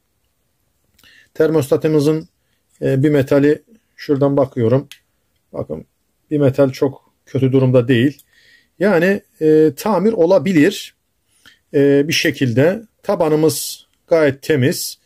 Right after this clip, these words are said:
Şimdi bakmamız, bakmamız gereken en önemli noktalar şunlar. Onları size hemen söyleyeyim. İlk önce zaten dediğimiz gibi rezistansımıza bakacağız. E, iki yüz ohm ve buzzer konumunda bir rezistansıma şöyle bakıyorum.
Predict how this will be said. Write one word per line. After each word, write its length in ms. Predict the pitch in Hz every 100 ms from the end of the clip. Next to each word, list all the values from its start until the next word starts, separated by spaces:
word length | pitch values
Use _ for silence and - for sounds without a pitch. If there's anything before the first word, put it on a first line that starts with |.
| _ _ _ _
Şimdi 240 | 214 220
bakmamız, 500 | 202 233 226 214 196
bakmamız 420 | 185 - 214 190
gereken 520 | 156 160 139 180 202 214 _ 180
en 140 | 185
önemli 280 | 147 131 127
noktalar 420 | 127 - 131 190
şunlar. 540 | - - 147 139 - -
Onları 300 | 139 135 117
size 180 | 123 120
hemen 140 | 113
söyleyeyim. 500 | - 147 175 190 202 -
İlk 160 | 226
önce 180 | 175 170
zaten 320 | 165 135 175
dediğimiz 340 | 165 151 147 127
gibi 160 | 131
rezistansımıza 680 | 160 139 139 143 123 120 117
bakacağız. 560 | 131 170 165 185 - - _ _ _ _ _ _ _ _
E, 360 | 151 147 147 - -
iki 220 | 135 196
yüz 140 | 156
ohm 240 | 160 170 170 131 _ 156
ve 140 | 156
buzzer 220 | 165 147
konumunda 540 | 131 147 127 123 156 180
bir 80 | 170
rezistansıma 560 | 156 - 156 135 143
şöyle 260 | 131 139 135
bakıyorum. 540 | 196 196 135 127 87